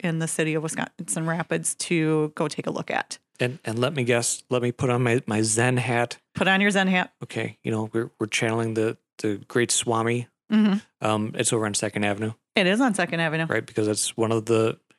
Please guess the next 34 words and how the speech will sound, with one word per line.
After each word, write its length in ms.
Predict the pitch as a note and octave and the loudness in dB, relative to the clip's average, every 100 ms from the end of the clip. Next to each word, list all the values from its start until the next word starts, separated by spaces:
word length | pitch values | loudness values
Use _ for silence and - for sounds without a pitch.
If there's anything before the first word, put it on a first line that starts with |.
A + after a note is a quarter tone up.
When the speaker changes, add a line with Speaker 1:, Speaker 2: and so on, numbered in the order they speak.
| _ - | _ -8
Speaker 2:
properties 320 | G#2 G#2+ A#2 | -4 -2 0
that 140 | B2+ | 0
we 180 | A#2+ A#2+ | 2 2
have 180 | A#2+ A2+ | 2 2
listed 380 | A2+ - B2 A#2 | 0 0 0 2
ourselves. 500 | B2 G#2+ G2+ B2+ - - | 0 0 0 -2 -10 -6
Speaker 1:
Correct. 400 | - G3+ - - _ _ _ - | -2 0 -2 -14 _ _ _ -16
Speaker 2:
So, 120 | - - | -16 -4
and 160 | A#2 | 0
it's, 340 | A#2 - - - _ _ _ _ _ - | 0 0 -4 -8 _ _ _ _ _ -8
um, 380 | - G2 G2 - _ _ _ _ _ _ _ | -4 -4 -6 -12 _ _ _ _ _ _ _
not 220 | - B2 B2+ | -2 2 4
really 180 | C3 A#2+ | 4 4
an 100 | A#2+ | 2
over-under. 720 | C#3 B2+ B2 C3+ C#3 C#3 C3 B2+ | 2 2 4 4 6 4 2 -4
It's 220 | C3+ - | -10 -2
more 160 | A#2 A#2 | 2 2
of 120 | A2 | 4
a 440 | A2 G#2 G2+ G2+ - _ - | 4 4 2 0 -4 _ -4
side-by-side, 840 | - B2 A#2+ A2 G2+ - A#2 A2+ | 0 0 2 0 0 0 2 2
but 120 | A2 | 0
it's 160 | G#2 - - _ _ _ - | 0 -2 -10 _ _ _ -8
essentially 400 | - G#2 - G2 | -4 -2 0 0
a 20 | |
front-to-back 640 | - G#2+ - F#2+ G#2 G#2+ | 0 -2 -2 0 0 0
Speaker 1:
Right. 80 | - - - | -8 -8 -2
Speaker 2:
duplex. 640 | A2+ F3+ A2+ A#2 - - _ _ | 0 2 0 -2 -8 -12 _ _
But, 120 | A2+ | 2
Speaker 1:
Right. 200 | E3+ - | 2 2
It's, 180 | A#3 A#3+ | 2 2
it's 220 | - A3+ | 4 4
a 40 | A3+ | 6
Speaker 2:
but 60 | |
Speaker 1:
duplex. 480 | A3 G3+ G3+ G#3 - | 6 6 4 4 -2